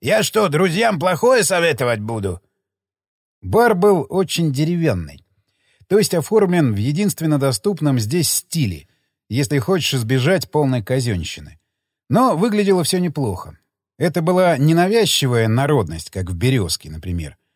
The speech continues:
а нечто германское по стилю. Даже живопись на стенах соответствовала.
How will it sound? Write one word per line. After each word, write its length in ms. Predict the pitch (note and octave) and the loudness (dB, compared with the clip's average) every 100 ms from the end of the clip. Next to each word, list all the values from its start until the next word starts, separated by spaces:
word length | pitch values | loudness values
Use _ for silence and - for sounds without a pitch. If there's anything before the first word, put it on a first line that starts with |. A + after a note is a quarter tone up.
| _ | _
а 100 | - | -4
нечто 440 | G2+ G#3 - F#3+ D3 | 0 0 0 0 0
германское 760 | F#2 A#2+ A2+ F3+ G3+ - D#3+ | 0 -2 2 2 2 0 -4
по 160 | C3+ D#3 | -2 -2
стилю. 420 | - G2 D2+ - _ _ _ | -4 -8 -10 -14 _ _ _
Даже 480 | F2+ E3+ D3 E3 G#2+ | -2 0 2 0 0
живопись 520 | A2 F3+ B2 G#2+ - | -2 0 -2 -4 -2
на 260 | G#2+ G#2 F#2 | -2 -2 -4
стенах 480 | - F3 E3+ A#2 | -4 -2 0 -2
соответствовала. 880 | - A2+ A2+ B2 F#2+ - D#2 D2 D2 | -2 -4 -2 -4 -4 -8 -12 -14 -18